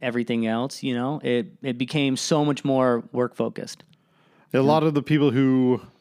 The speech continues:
Speaker 2: ask for tickets don't realize that you, Michael Smalley, become responsible for those people. And in that case, you had seventy-five people that you were directly responsible
Speaker 1: That had
Speaker 2: for.
Speaker 1: passes with my name written on 'em.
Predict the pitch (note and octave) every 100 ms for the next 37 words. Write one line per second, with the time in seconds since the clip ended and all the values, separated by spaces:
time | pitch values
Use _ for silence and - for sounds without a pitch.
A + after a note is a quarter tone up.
0 | _ - D3 C#3 - C3 E3 B2 - D3+
1 | C#3+ B2+ D3 C3+ A#2 A2+ A2 A#2 G#2+ B2+
2 | A2+ B2+ F3+ E3 C3 B2 C3+ - _ _
3 | _ - _ _ - C3 B2+ D3 E3 C3
4 | A#2 C#3 A#2+ A2 - D3+ F3+ B2+ G#2 -
5 | A#2 G#2 C#3+ C#3 A#2 E3 B2+ G#2+ G2+ -
6 | - C#3+ C#3+ E3 D3+ B2 E3+ D3 A#2 -
7 | - - F#3 F3 E3 D#3 D#3+ D3+ C#3+ E3
8 | D#3+ C3 B2+ C#3+ C#3+ B2+ A#2+ - _ _
9 | _ - A#2+ A2+ D3 B2+ D#3 D3+ - C#3+
10 | B2+ B2 C#3+ D3 C#3 A2+ C#3+ A2 A2 G2+
11 | - D3 D3+ C3 A#2 A#2 A#2 A2+ A#2+ D3+
12 | C3 G#2+ A2 G#2 G2+